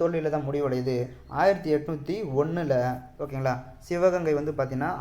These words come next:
ஆங்கிலேய அரசோட இணைக்கப்படுகிறது. ஓகேங்களா? சிவகங்கை வந்து இப்போ ஆங்கிலேய அரசோட இணைக்கப்பட்டாச்சு. So, இப்போ இதுக்கு வந்து பார்த்தீங்கன்னா, so, இந்த இடத்துல போர்கள் வந்து நடந்துகிட்டு இருக்க நேரத்துல இவங்க கிளர்ச்சியாளர் வந்து தாக்கிட்டு இருக்காங்க. ஓகேங்களா? So, இந்த மருது சகோதரர்கள் மாத்திரம் என்ன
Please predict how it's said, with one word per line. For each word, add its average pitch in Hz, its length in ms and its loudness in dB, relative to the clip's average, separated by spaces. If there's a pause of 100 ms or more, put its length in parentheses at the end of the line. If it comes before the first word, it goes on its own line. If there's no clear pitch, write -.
ஆங்கிலேய 156 340 2
அரசோட 127 300 -4
இணைக்கப்படுகிறது. 120 680 -4 (200)
ஓகேங்களா? 120 300 -4 (1600)
சிவகங்கை 196 480 2
வந்து 180 160 -2
இப்போ 160 160 2
ஆங்கிலேய 165 280 2
அரசோட 139 240 0 (540)
இணைக்கப்பட்டாச்சு. 139 680 0 (160)
So, 151 120 -2
இப்போ 151 120 -2 (100)
இதுக்கு 151 260 -4
வந்து 165 180 -4
பார்த்தீங்கன்னா, 147 320 2 (140)
so, 180 100 -8
இந்த 160 120 -4
இடத்துல 185 180 -2 (100)
போர்கள் 170 300 2
வந்து 165 140 0 (140)
நடந்துகிட்டு 165 320 -2
இருக்க 147 200 0
நேரத்துல 139 300 0 (520)
இவங்க 175 180 -4
கிளர்ச்சியாளர் 190 380 4
வந்து 170 140 2
தாக்கிட்டு 160 240 2
இருக்காங்க. 135 340 0
ஓகேங்களா? 135 340 2 (200)
So, - 100 -16
இந்த 160 160 0
மருது 190 240 2
சகோதரர்கள் 180 320 2
மாத்திரம் 156 220 2
என்ன 160 100 2